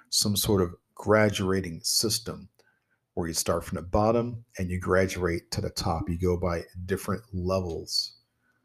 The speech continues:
So your basic level as a novice, you might learn, like, um,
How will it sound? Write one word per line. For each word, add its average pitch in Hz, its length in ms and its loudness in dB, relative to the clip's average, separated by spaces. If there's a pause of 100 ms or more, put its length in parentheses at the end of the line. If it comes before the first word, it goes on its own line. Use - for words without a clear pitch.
(160)
So - 160 2
your 87 160 4
basic 101 500 2
level 90 440 4
as 92 120 -2
a 87 80 -4
novice, 90 600 0
you 92 60 2
might 90 500 2
learn, 90 580 6
like, 90 420 6
um, 87 300 8